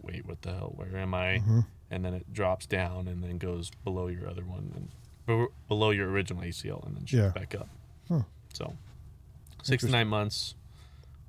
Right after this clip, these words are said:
Speaker 1: I should be good. But I'm gonna open up my gym membership here soon and start using the cycle and the elliptical.
Speaker 2: Where's your, the
Speaker 1: The front.
Speaker 2: front?
Speaker 1: Yeah,
Speaker 2: Yeah.
Speaker 1: the front. So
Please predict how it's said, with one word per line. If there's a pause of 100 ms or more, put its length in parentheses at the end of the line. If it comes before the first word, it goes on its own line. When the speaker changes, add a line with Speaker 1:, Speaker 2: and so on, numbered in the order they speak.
Speaker 1:
I
should
be
good. (320)
But
I'm
gonna (120)
open
up
my
gym
membership
here
soon
and (680)
start
using
the
cycle
and
the
elliptical. (320)
Speaker 2:
Where's
your, (220)
the (240)
Speaker 1:
The
front.
Speaker 2:
front? (120)
Speaker 1:
Yeah,
Speaker 2:
Yeah. (200)
Speaker 1:
the
front. (960)
So